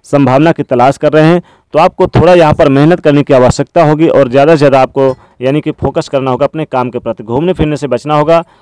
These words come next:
और दोस्तों के साथ एंजॉय करने से भी आपको बचना होगा। तो कुल मिला के कहा जाए तो कन्या राशि के जातकों, ये जो चार दिन रहेंगे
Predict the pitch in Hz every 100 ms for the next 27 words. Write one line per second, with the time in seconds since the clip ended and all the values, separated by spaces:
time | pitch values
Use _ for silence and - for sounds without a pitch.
0 | - 135 127 165 - 196 - 143 139 131
1 | 139 160 135 127 123 127 143 120 - 180
2 | 156 98 113 123 120 110 110 101 - _
3 | _ _ _ - 120 143 156 160 156 165
4 | 165 175 165 156 165 165 165 175 165 160
5 | 160 180 185 151 139 147 165 156 131 131
6 | 135 156 156 156 170